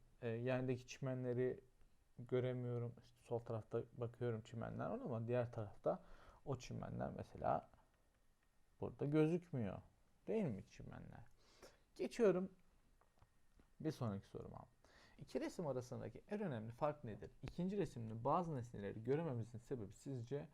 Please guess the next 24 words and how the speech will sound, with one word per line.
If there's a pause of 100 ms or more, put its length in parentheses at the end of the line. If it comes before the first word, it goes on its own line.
(460)
ne
olabilir? (360)
E,
ben
şunu
biliyorum.
Görme
olayının
gerçekleşebilmesi
için (800)
ışığa
ihtiyaç
var. (460)
O
zaman
şunu
yazacağım. (800)
Birinci
resim (4000)
ışığın
olduğu
bir
ortamda
çekilmiş.